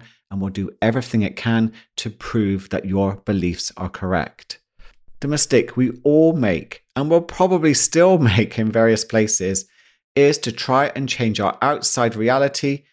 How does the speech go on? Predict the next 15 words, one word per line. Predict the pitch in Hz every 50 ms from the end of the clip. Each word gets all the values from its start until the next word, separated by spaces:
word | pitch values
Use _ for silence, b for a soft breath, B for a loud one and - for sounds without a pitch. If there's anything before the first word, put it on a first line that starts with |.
| _ _ -
to | - 113
change | - - 113 107 104 104 -
how | - - 110 104
we | 98 113 110
feel | 110 - - - 95 95 95 92 95 _ _
on | - 98 98 98
the | 98 95 - -
inside. | 101 98 95 95 - - - 92 87 85 82 85 90 - - B B B B B B B -
Now, | 143 151
this | 170 170 -
might | - 170 185 208 208 156
give | - 165
us | 165 156 -
brief | - - 110 120 143 165 180 180 -
relief, | 139 123 120 147 190 233 247 - - - - - - - -